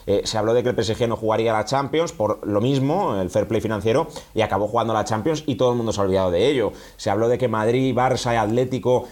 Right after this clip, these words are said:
y Chelsea, ¿no? Todos estos equipos que no pudieron fichar durante un año por los contratos a jóvenes menores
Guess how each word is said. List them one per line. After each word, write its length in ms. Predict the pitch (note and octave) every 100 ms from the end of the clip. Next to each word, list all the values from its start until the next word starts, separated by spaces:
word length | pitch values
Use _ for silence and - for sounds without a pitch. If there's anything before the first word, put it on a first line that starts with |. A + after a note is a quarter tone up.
| -
y 160 | G2+ A2
Chelsea, 420 | - C3+ D3 -
¿no? 180 | B2 C#3+
Todos 180 | C#3+ A#2+
estos 180 | A#2 B2+
equipos 260 | B2+ B2
que 60 | A#2+
no 100 | A2+
pudieron 280 | A#2 A#2 G#2+
fichar 280 | G#2+ A#2+ A#2
durante 300 | A2 G#2 G#2+
un 80 |
año 340 | A#2+ C3 A#2 G2 - - - - - - -
por 160 | B2
los 100 | B2
contratos 420 | A#2 A2 B2 C3
a 40 | A#2+
jóvenes 380 | B2+ A#2+ A#2 A2
menores 480 | A2 A#2 A#2 G#2+